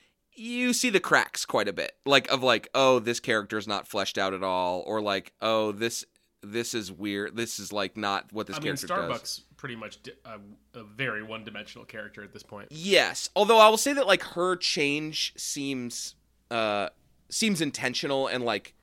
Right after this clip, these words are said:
Speaker 1: actual growth. How, however,
Speaker 2: Well, I just don't think they realized what a, what a, I feel like sh-, they thought she was gonna be, like, a Galen-sized character.
Speaker 1: Sure, and not, yes, and not, like, the fucking main character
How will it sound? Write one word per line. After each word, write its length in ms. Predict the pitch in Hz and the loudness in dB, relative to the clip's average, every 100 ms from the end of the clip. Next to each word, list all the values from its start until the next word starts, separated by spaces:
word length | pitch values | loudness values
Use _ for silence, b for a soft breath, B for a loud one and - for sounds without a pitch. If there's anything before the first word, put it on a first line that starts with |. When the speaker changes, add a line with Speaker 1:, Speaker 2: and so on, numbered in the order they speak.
| - 107 - | -20 -6 2
Speaker 1:
actual 400 | 135 - 135 113 | 2 2 -2 -2
growth. 600 | 101 104 190 240 - - b b b b b | -2 0 0 -4 -18 -20 b b b b b
How, 300 | 165 143 - | -2 -2 -4
however, 320 | - 160 160 156 | 0 2 4 6
Speaker 2:
Well, 100 | 233 | 4
I 40 | |
just 120 | 285 | 2
don't 160 | 262 196 | -2 -2
think 140 | 226 | 0
they 100 | 175 | 0
realized 380 | 131 139 139 127 | 2 2 2 0
what 100 | 127 | -2
a, 140 | 120 - | -6 -6
what 160 | 131 120 | -2 -2
a, 220 | 113 - - | -2 -4 -8
I 60 | 147 | -2
feel 120 | 254 | 2
like 140 | 226 | 2
sh-, 160 | - - 147 | 0 -4 -2
they 100 | 143 | -2
thought 320 | 151 139 131 | 2 2 0
she 160 | - | -4
was 140 | 135 127 | -4 -2
gonna 160 | 123 | -2
be, 80 | 120 | 0
like, 180 | 117 110 | -2 -2
a 60 | 98 | -8
Galen-sized 1300 | 92 110 110 110 98 98 95 110 92 90 95 - 208 - | -4 0 0 0 -4 -6 -6 -4 -4 -6 -8 -12 -16 -12
character. 520 | 107 95 - - - _ _ - B B B | -8 -8 -10 -20 -20 _ _ -16 B B B
Speaker 1:
Sure, 460 | - 147 120 92 90 120 | -2 2 4 2 -2 0
and 180 | 127 | 0
not, 320 | 123 113 113 - - | 4 4 2 -4 -2
yes, 400 | 135 90 - - | -2 0 -4 -2
and 140 | 123 120 | 0 2
not, 200 | 107 - | 2 2
like, 280 | 113 104 | -2 -2
the 180 | 107 120 | 0 0
fucking 580 | - 120 110 117 104 95 | 2 0 0 -2 -4 -4
main 340 | 101 98 95 | -4 -2 -4
character 680 | 90 - 90 90 - - 208 | -6 -6 -6 -4 -6 -4 -4